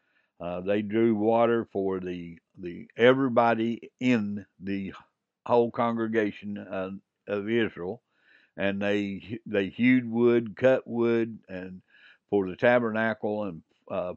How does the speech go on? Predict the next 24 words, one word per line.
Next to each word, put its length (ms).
for, 320
um, 400
fires 600
and 160
for 140
whatever 440
they 200
needed 380
it 180
for. 240
That 260
was, 260
that 200
was 180
what 220
they 120
were 140
gonna 280
do, 260
and 140
they, 240
they 200
done 320
that. 220